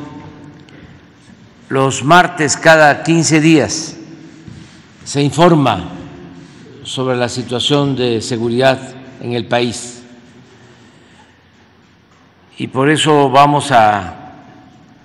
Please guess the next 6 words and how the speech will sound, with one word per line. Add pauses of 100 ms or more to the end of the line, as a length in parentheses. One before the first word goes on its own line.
(320)
dar
a
conocer (1120)
resultados. (2500)
También,
eh,